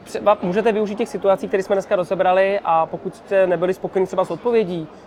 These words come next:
jak se dneska ptala Veronika, a plus tady mám teda jednoho anonyma, tak, eh, pokud jste nebyli spokojeni, doplňte třeba otázkou a já to zase můžu rozebrat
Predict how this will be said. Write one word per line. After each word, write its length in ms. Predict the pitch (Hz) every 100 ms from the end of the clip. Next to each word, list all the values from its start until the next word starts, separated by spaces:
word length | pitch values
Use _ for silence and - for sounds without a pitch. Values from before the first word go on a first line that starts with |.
| -
jak 120 | 160
se 80 | 185
dneska 220 | 175 180
ptala 180 | 185 180
Veronika, 440 | 165 185 180 180
a 100 | 156
plus 220 | 151 165
tady 140 | - 170
mám 240 | 165 160
teda 140 | 151 165
jednoho 280 | 160 175
anonyma, 380 | 170 196 202 185 - - -
tak, 120 | 165 - -
eh, 200 | 165 160
pokud 160 | 175
jste 120 | 175 196
nebyli 160 | 190
spokojeni, 420 | 196 180 202 196
doplňte 540 | 185 185 269 247 185 190
třeba 400 | - 175 175 180
otázkou 680 | 180 180 175 175 185 180
a 60 | 180
já 120 | 170
to 80 | 165
zase 140 | 170
můžu 200 | 180 175
rozebrat 400 | 165 156 170 165